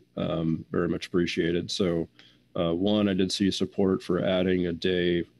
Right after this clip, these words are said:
for the Habitat Committee, so we'd be looking to do that on Thursday, June twenty-second. Um, there was some talk on Friday of the, uh, F E P initiative, uh,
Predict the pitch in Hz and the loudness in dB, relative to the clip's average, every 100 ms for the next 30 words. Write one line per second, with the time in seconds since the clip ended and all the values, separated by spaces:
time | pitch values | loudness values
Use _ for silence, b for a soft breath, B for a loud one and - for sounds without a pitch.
0 | _ - 85 95 90 87 - 90 - 92 | _ -10 -6 -2 -2 -2 -4 -4 -4 -2
1 | 98 98 92 90 90 85 85 82 82 82 | 2 4 2 0 -2 -2 -2 -2 -4 -4
2 | 87 78 85 82 80 82 76 - - 90 | -6 -4 -2 -2 -2 -4 -6 -4 0 0
3 | 82 92 85 82 87 82 87 80 - 87 | 2 0 0 0 -4 -4 -6 -4 -2 -2
4 | 80 85 - - B B B B B B | 0 -4 -8 -20 B B B B B B
5 | - 85 85 78 80 80 92 - b b | -4 0 0 0 -2 -4 -14 -20 b b
6 | b b b b _ 98 107 101 98 90 | b b b b _ 0 2 4 2 2
7 | 101 101 98 - 104 87 82 - 107 101 | 2 0 0 -4 -2 0 -2 0 2 2
8 | 104 101 98 - 87 80 85 78 - 95 | 2 2 2 0 -2 -2 -2 0 0 0
9 | - 85 - 101 98 95 95 104 98 95 | -2 -2 2 4 4 4 2 0 2 4
10 | 92 90 - - 90 87 85 85 | 2 0 -4 0 2 2 2 0